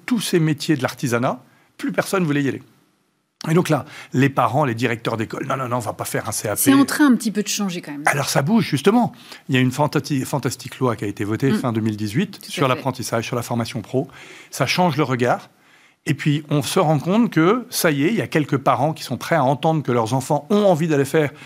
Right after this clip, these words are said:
Speaker 1: <clears throat> un métier de l'artisanat et qui vont pas leur dire, « Non, non, passe ton bac d'abord. » Il y a des proviseurs de lycée qui savent plus faire, plus faire le,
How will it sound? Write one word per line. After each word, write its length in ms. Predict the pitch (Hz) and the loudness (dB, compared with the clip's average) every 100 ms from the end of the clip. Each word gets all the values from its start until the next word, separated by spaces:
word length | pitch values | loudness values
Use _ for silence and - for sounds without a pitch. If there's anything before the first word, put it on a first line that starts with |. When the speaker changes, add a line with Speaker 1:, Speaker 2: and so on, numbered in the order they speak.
| - - | -12 2
Speaker 1:
<clears throat> 480 | 226 320 - 180 160 | 2 2 0 2 4
un 100 | 160 | 2
métier 260 | 165 165 | 2 2
de 40 | 147 | 2
l'artisanat 520 | - 151 135 139 147 | -2 0 0 2 0
et 40 | |
qui 80 | - | 0
vont 100 | 123 | 0
pas 80 | 123 | 2
leur 100 | 123 | 2
dire, « 100 | 131 | 2
Non, 80 | 135 | 2
non, 120 | 139 | 0
passe 180 | 117 107 | -2 -8
ton 100 | 107 | -4
bac 140 | 104 101 | -4 -2
d'abord. » 380 | 104 147 240 - - - - - | 2 2 2 -4 -20 -20 -12 -4
Il 40 | |
y 20 | |
a 20 | 113 | 0
des 100 | 123 | 2
proviseurs 440 | 143 139 135 139 | 0 0 2 2
de 80 | 139 | 2
lycée 320 | 143 190 233 | 2 2 2
qui 120 | - | 0
savent 240 | - 127 - | -4 -4 -2
plus 140 | 170 | -4
faire, 340 | - 165 143 | 0 0 0
plus 200 | 131 180 | -4 -4
faire 200 | - 175 | 0 0
le, 220 | 139 123 | 2 0